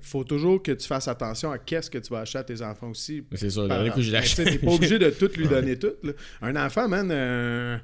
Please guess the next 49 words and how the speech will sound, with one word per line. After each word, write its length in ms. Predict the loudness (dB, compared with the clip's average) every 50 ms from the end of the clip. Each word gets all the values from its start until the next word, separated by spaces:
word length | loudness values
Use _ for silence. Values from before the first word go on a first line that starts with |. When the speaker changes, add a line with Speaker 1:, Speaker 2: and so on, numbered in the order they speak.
| -10 -16 -18 -16 -12
Speaker 1:
un 140 | -8 -8 -8
petit 200 | -6 -6 -4 0
Lego 340 | 2 2 4 4 6 4 4
ben 160 | 4 2 0
normal, 400 | 0 -2 -4 -4 -4 -6 -6 -6 -6
il 60 | -6
va 100 | -6 -6
être 100 | -6 -6
content, 300 | -8 -8 -8 -8 -10 -10 -10
là, 100 | -10 -12 -12
tu 140 | -12 -14 -14
sais. 60 | -14 -16 -18 -14 -10
Speaker 2:
Et 260 | -6 -2 -2 -2 -2 -2
tabarnak, 480 | -2 -4 -4 -4 -4 -2 -2 -4 -4 -6 -8 -14 -20 -18 -16 -16 -16 -14 -10
ton 180 | -6 -4 -4 -2
enfant 220 | -2 -2 -2 0
va 80 | 0 -2
se 60 | -2
faire 120 | -2 -2 -2
bully. 320 | 0 -2 -2 -2 -4 -4 -2 -4 -4 -4 -6 -6 -6 -4 -2
<laughs> 560 | 0 0 0 0 -2 -4 -2 0 0 0 0
Speaker 1:
Mais 200 | 0 0 -2 0 0 0 2
non, 200 | 4 4 4 4
mais 140 | 4 4 4
ça, 260 | 4 4 4 4 4
en 20 | 2
plus, 200 | 4 10 12 12
c'est, 240 | 12 12 12 12
tu 60 | 10 10
sais, 100 | 8 6
mettons, 280 | 4 4 6 4 6
euh, 360 | 4 4 2 2 2 2 0 0 0 0 0 -2 -4 -4 -4
là, 120 | -2 -2
en 40 | 0
ce 40 | 2
Speaker 2:
C'est 80 | 4 4
une 60 | 6
Speaker 1:
moment, 60 | 8
Speaker 2:
blague, 160 | 8 8 8
Speaker 1:
c'est, 80 | 6 6
Speaker 2:
une 60 | 6
Speaker 1:
euh, 40 | 4
Speaker 2:
blague. 140 | 4 4 2
Speaker 1:
c'est 120 | 0 0 0
les 120 | 0 0
lutins. 300 | 0 0 0 -2 -2 -4 -6 -10 -14 -14 -14 -14 -14 -4 0 2
Les 120 | 2 2
lutins 280 | 0 -2 -2 -4 -4 -2
tannants. 300 | -2 -4 -4 -4 -4